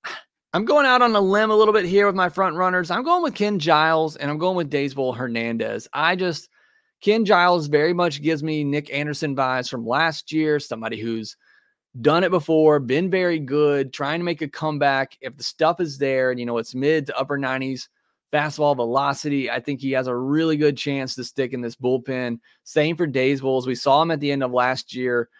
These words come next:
Really good stuff. The only other consideration here would be if you wanted to have a swingman in that last spot, somebody that can bridge that gap, which you do typically want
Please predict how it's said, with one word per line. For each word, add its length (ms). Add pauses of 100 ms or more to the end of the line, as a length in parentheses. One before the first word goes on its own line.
(320)
Really 360
good 260
stuff. 600 (1200)
The 100
only 220
other 160
consideration 840
here 480
would 220
be 460
if 180
you 120
wanted 360
to 140
have 600 (300)
a 60
swingman 800 (1120)
in 160
that 180
last 320
spot, 420
somebody 320
that 120
can 180
bridge 240
that 200
gap, 260
which 260 (140)
you 180
do 220
typically 500
want 480